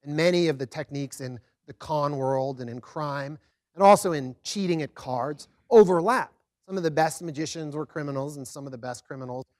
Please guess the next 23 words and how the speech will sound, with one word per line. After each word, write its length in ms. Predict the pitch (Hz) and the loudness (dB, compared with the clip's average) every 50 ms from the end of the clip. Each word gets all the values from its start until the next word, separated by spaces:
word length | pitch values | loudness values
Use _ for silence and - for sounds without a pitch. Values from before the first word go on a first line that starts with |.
| _ _ _ _ | _ _ _ _
were 80 | 143 147 | -14 -12
magicians. 640 | 151 151 160 233 208 - 110 95 _ - - _ _ _ _ _ _ _ _ _ _ | -12 -10 -10 -12 -12 -12 -16 -20 _ -20 -20 _ _ _ _ _ _ _ _ _ _
Um, 300 | 147 147 147 143 147 - - - _ _ _ _ | -2 -2 0 -2 -2 -6 -14 -20 _ _ _ _
how 160 | - 226 240 | -6 -2 0
many 160 | 269 285 285 | 2 2 2
people 260 | 196 202 220 180 208 | 0 -2 -2 -2 -2
here 280 | 185 - 202 196 185 180 | -2 0 -2 0 0 0
have 120 | 165 151 | -2 -2
heard 240 | - - 185 180 170 | -4 -4 -4 -2 -2
of 80 | 160 147 | -2 -4
the 80 | 143 | -8
famous 420 | - _ - 165 165 156 147 - - _ _ _ _ _ | -10 _ -6 -4 -4 -4 -6 -8 -12 _ _ _ _ _
three-card 440 | 165 190 185 156 - 180 156 147 | -4 -4 -4 -2 -2 -4 -4 -2
Monte 300 | 151 160 165 151 - 135 | -4 -4 -6 -6 -8 -12
routine? 340 | 110 107 110 - - 117 - _ _ _ _ _ _ _ _ _ _ _ _ _ _ _ _ _ _ _ _ _ _ _ _ _ | -18 -20 -20 -20 -20 -20 -20 _ _ _ _ _ _ _ _ _ _ _ _ _ _ _ _ _ _ _ _ _ _ _ _ _
Great. 240 | - 214 196 127 - - _ _ _ _ _ _ _ _ _ _ _ | 2 4 4 4 2 -4 _ _ _ _ _ _ _ _ _ _ _
So 120 | - 190 185 | 0 2 2
in 100 | 190 190 | 4 2
the 80 | 185 | 0
famous 460 | 165 - - 240 254 277 277 254 - | 0 4 4 4 6 6 4 2 0
three-card 420 | - 196 220 220 - 214 196 180 165 | -2 -2 -4 -2 0 0 0 0 0
Monte 300 | 170 170 202 208 - 170 | 0 -2 -4 -4 -6 -8
routine, 480 | 139 135 123 - 143 131 123 120 127 | -10 -10 -12 -12 -14 -16 -16 -18 -20